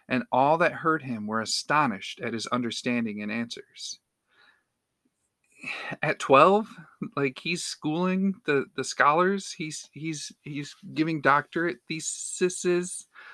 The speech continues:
to the doctors at twelve. Like, that's something special. That's, that's more than just head knowledge. That's the heart knowledge that the Holy Spirit gives us.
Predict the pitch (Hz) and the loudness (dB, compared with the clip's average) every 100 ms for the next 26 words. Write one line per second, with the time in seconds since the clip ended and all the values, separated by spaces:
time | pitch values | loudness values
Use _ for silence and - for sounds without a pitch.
0 | _ - 147 139 135 139 - 196 190 - | _ -6 -4 4 4 4 2 0 0 -4
1 | - 143 120 - 156 185 202 - - - | -6 -4 0 6 6 6 2 -4 -16 -10
2 | 151 151 170 175 - - - - 160 - | -10 -6 -4 -4 -6 -8 -8 -8 -8 -8
3 | 151 135 - 147 143 - 107 117 127 - | -10 -10 -6 -2 -2 -4 -4 -4 -4 -8
4 | - - - - _ 139 147 - - - | -12 -18 -20 -20 _ -6 -4 -6 -8 -8
5 | 139 139 147 147 139 - 131 127 127 110 | -4 -2 0 -2 -4 -6 -4 -2 0 0
6 | 92 101 - 123 - - 135 - 135 127 | -2 -6 -2 -2 -2 -6 -6 0 0 0
7 | 131 117 117 - 117 120 117 120 113 - | 0 -2 -2 -4 -6 -6 -4 -2 -2 -6
8 | - 127 120 110 117 113 107 98 | -6 -4 -4 -4 -8 -6 -4 -6